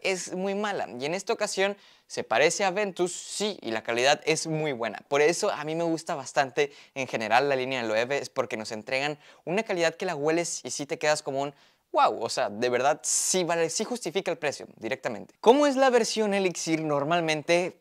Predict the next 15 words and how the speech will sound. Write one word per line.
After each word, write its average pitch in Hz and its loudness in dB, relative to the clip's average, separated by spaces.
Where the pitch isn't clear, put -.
eh, 131 4
todas 147 4
las 139 0
fragancias 127 0
que 117 -4
llevan 117 0
el 110 -4
nombre 117 -4
<laughs> 160 4
Elixir 127 -2
actualmente 120 -4
tienen 123 -6
algo 160 2
en 147 -2
común. 117 -4